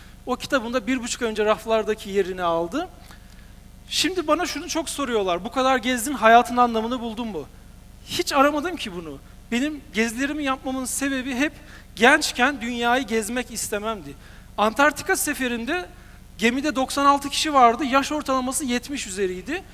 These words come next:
Çünkü herkes yapılacaklar listesini doldurmak için gelmiş. Paraları var. Ama ben karada böyle giderken benim üç adımıma karşılık onlar bir adım atıyordu. Ben hala bunu yapmaya çalışıyorum. Gençken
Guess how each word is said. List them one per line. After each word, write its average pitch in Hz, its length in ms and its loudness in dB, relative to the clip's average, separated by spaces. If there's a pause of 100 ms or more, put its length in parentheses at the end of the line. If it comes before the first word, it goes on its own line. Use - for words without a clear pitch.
(160)
Çünkü 277 240 -4
herkes 302 440 4 (300)
yapılacaklar 277 640 4
listesini 262 480 -6
doldurmak 254 480 -4
için 220 240 -8
gelmiş. 170 440 0
Paraları 214 420 0
var. 269 160 0 (380)
Ama 247 220 6
ben 277 160 8
karada 254 500 6
böyle 269 220 0
giderken 277 520 2 (680)
benim 262 200 0
üç 311 200 -2
adımıma 269 360 0
karşılık 254 440 0
onlar 233 380 0
bir 277 100 0
adım 214 260 -2
atıyordu. 175 540 -8 (380)
Ben 254 120 4
hala 285 420 6
bunu 262 100 -4
yapmaya 254 340 0
çalışıyorum. 233 480 -2
Gençken 262 540 0